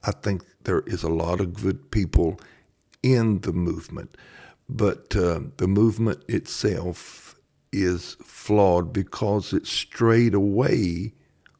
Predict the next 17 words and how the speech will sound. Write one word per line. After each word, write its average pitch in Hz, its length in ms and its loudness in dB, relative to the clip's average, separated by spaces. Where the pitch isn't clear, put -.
from 110 240 2
the 101 80 4
Word 95 260 2
of - 160 -6
God. 95 460 -2
I'm 113 180 0
telling 120 420 2
you, 92 180 -6
I, - 220 0
I, 113 400 0
being 135 260 4
saved 123 640 2
back 101 260 0
in 98 100 2
the 95 100 -2
sixties, - 920 -4
uh, 92 400 -2